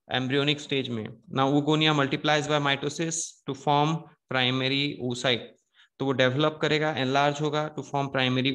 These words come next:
oocyte। Now this primary oocyte are already present in the female child during birth।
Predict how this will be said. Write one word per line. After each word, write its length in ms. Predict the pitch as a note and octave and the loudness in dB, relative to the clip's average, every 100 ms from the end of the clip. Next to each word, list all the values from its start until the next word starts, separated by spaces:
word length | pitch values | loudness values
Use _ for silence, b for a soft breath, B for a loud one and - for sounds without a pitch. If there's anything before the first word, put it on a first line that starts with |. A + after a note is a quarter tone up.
| B2+ | -2
oocyte। 360 | C3 D3+ F3 - b b b _ | 0 2 2 -4 b b b _
Now 200 | B2+ C#3 | 0 0
this 120 | D3+ D3 | 0 -2
primary 360 | C#3 C3+ D#3 D3 | 0 2 2 0
oocyte 260 | D3 D3 | 0 0
are 100 | D3+ | 2
already 360 | C3+ C3+ C#3+ D3+ | 2 2 2 0
present 300 | D3 C3+ D3 D3 | 0 0 -2 -2
in 120 | C#3+ | -2
the 220 | D3 D3+ | 0 -2
female 680 | D3+ - _ C#3+ C#3+ D3 D3+ D3+ D#3 | -4 -14 _ -2 2 2 0 -2 0
child 260 | C#3+ D#3 D3 C3+ | 2 0 -4 -4
during 360 | C#3 C#3 C#3+ A#2+ | -2 0 -2 0
birth। 400 | C3 A#2+ - - | 2 2 -2 -16